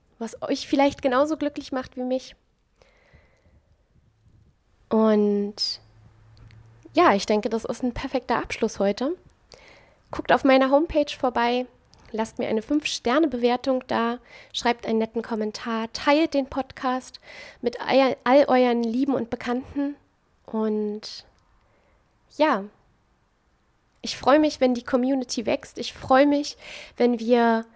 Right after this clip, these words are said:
gemeinsam Gesprächsinhalte finden und ja, dieses Netzwerk gemeinsam nutzen können, um alle irgendwie in uns selbst zu wachsen und ja,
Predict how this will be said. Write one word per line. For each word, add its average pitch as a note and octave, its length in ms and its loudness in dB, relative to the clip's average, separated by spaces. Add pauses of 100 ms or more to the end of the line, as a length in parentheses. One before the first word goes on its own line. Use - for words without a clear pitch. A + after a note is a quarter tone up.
(220)
gemeinsam C#4 880 4 (160)
Gesprächsinhalte B3+ 1040 -2
finden C4+ 640 -4 (540)
und G#3+ 800 -4 (300)
ja, B3 380 2 (320)
dieses A3+ 320 -6
Netzwerk B3+ 580 -2
gemeinsam A#3 560 0
nutzen - 380 -8
können, A#3 400 -2
um A#3 300 -2
alle D#4 400 4 (560)
irgendwie C4+ 580 2
in A#3+ 200 0
uns A#3 160 0
selbst C4 360 -2
zu A3+ 120 -4
wachsen G3 520 -4 (880)
und G#3+ 840 -4 (640)
ja, A#3+ 440 0